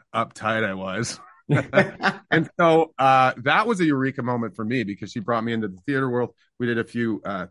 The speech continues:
Speaker 1: theatrical pieces together, and I was able to marry, uh, the physical form of expression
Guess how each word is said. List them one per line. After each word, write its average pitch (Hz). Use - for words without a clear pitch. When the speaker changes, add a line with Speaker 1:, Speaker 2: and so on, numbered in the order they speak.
Speaker 1:
theatrical 113
pieces 131
together, 120
and 139
I 131
was 127
able 131
to 131
marry, 123
uh, 101
the 107
physical 143
form 113
of 98
expression 98